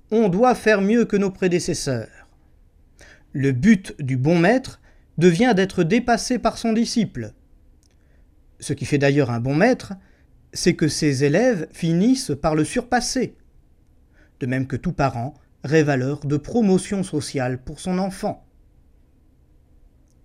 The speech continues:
Fit aujourd'hui des rêves en un avenir meilleur. Nos aïeux nous ont légué une société malade et un monde pollué.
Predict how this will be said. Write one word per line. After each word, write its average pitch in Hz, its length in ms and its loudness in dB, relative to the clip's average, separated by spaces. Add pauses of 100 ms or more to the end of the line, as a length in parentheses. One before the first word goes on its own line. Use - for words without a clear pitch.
(120)
Fit 156 440 -8
aujourd'hui 139 520 -2
des 139 140 0
rêves 127 220 -2
en 131 100 -2
un 131 120 -2
avenir 131 380 -2
meilleur. 143 600 -4 (800)
Nos 160 280 4
aïeux 160 260 6
nous 156 260 2
ont 160 80 -2
légué 160 360 2
une 156 140 2
société 151 460 -4
malade 156 420 2
et 156 80 2
un 156 80 0
monde 170 260 -2
pollué. 160 520 -2